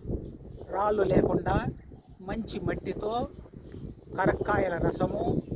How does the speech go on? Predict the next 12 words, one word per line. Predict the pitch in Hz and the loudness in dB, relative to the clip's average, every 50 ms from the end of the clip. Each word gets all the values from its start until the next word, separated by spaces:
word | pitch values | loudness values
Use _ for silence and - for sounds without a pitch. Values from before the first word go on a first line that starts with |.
| - - - - - - | -4 -2 -4 -6 -2 0
కలబంద | 175 180 185 180 190 190 185 180 170 | 0 0 2 2 2 2 2 2 0
గుజ్జు, | 160 165 165 175 - - - 170 202 214 233 254 262 - - - - - - - | -2 -4 -6 -6 -6 -6 -6 -4 -4 -4 -4 -4 -6 -10 -14 -16 -16 -14 0 2
కోడిగుడ్ల | 196 202 208 202 208 190 196 - - 185 175 139 117 - - - - | 4 4 4 4 2 2 0 0 0 0 0 0 0 -2 -4 -4 -6
తెల్ల | 170 160 156 160 175 180 | -6 -4 -4 -2 -4 -4
సొన, | 175 - - 180 185 196 208 220 233 262 294 - - - - - - - - - - - - | -4 -4 -2 -2 -2 0 0 -2 -4 -4 -6 -12 -18 -20 -18 -14 -12 -12 -10 -10 -8 -8 -6
బెల్లము | - 165 170 175 180 185 190 202 208 214 240 254 269 294 - - - - - - - - | -4 -4 -2 0 2 2 2 2 2 2 0 0 0 0 -2 -4 -6 -10 -12 -8 -2 0
కలిపి | 202 220 233 262 - - - - - - - - - - - - - - | 0 2 2 -2 -2 -2 -2 -2 0 0 0 -2 -2 -6 -8 -8 -8 -4
తొక్కి, | 226 - - - 254 247 240 220 - | -4 -2 -2 -2 -2 -2 -2 -4 -4
తొక్కి, | 214 214 - - 233 220 - | -6 -6 -6 -4 -6 -6 -6
తొక్కి, | - 214 - - - - 208 | -6 -8 -8 -8 -8 -4 -2
ఎనుపోతులతోనో, | 220 220 - - 240 233 208 220 196 - 208 202 196 208 208 | -2 -2 -2 -2 -2 0 0 0 -2 0 -2 -2 0 -2 -4
మనుషులతోనో, | 196 208 220 - - - 240 208 - 208 214 208 208 214 214 214 | -4 -4 -4 -4 -4 -4 -6 -4 -4 -2 -2 -2 -2 -2 -2 -2